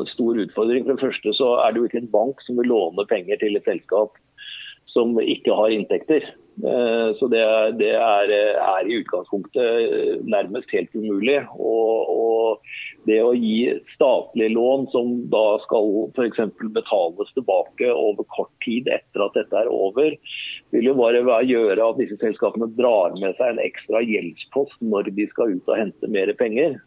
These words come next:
Så det er diskutert med, med departementet senest i går, er jo et innspill jeg fikk fra en av våre selskaper, <clears throat> og det er, eh,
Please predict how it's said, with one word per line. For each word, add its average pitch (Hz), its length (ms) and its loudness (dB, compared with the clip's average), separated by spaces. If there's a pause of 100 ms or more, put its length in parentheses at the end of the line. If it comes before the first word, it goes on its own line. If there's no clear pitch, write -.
Så 135 200 0 (360)
det 131 140 -2
er 113 160 2
diskutert 110 560 -2
med, 110 300 0 (680)
med 117 200 2
departementet 117 760 0
senest 107 320 -2
i 135 80 2
går, 135 240 2
er 117 160 4
jo 113 80 2
et - 80 -2
innspill 110 380 -2
jeg 107 100 0
fikk - 220 -2
fra 113 160 0
en 101 240 0
av 110 80 0
våre 104 200 0
selskaper, - 680 0 (280)
<clears throat> - 360 -8
og 120 80 -4
det 107 100 0
er, 110 380 2
eh, 110 220 -2